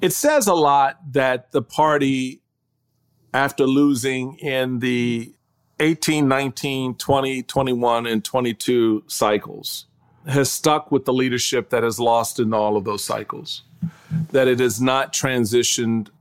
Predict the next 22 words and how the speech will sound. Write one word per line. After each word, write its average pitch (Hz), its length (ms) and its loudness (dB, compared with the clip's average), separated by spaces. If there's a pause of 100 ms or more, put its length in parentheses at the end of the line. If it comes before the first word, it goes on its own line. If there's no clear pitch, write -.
(240)
away 123 320 4
from. 123 220 -2
Now, 147 160 2
look, 151 240 4
I, 143 180 0
I 151 140 0
can 127 160 0
say 127 360 2
that 113 280 0
if 117 140 -4
Ronna 127 420 2
had 120 200 0
been 117 140 0
replaced 120 540 0
in 107 140 2
twenty 117 400 -2
eighteen 123 580 0
or 107 220 4
twenty 117 380 -2
twenty 117 520 0 (460)
by 113 240 4
someone, 113 720 0